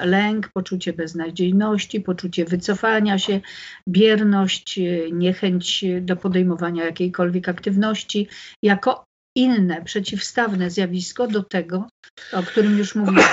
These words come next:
to znaczy do wzmożenia aktywności. E, no, w-, ale mamy też w tym wzmożeniu aktywności, no, wzmożenie aktywności,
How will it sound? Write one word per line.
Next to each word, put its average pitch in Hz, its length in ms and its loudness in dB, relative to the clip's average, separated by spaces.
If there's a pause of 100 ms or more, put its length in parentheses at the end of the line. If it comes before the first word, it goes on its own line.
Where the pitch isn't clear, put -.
(220)
to 185 60 -8
znaczy 190 440 -4
do 190 320 -8
wzmożenia 190 800 -4
aktywności. 175 800 -10 (680)
E, 196 100 -8 (440)
no, 302 260 -4
w-, - 400 -6
ale 269 240 0
mamy 208 340 2
też 185 280 -4
w - 60 -20
tym 185 160 -2
wzmożeniu 175 580 0
aktywności, 175 720 -6
no, 190 140 0
wzmożenie 190 520 0
aktywności, 185 760 -4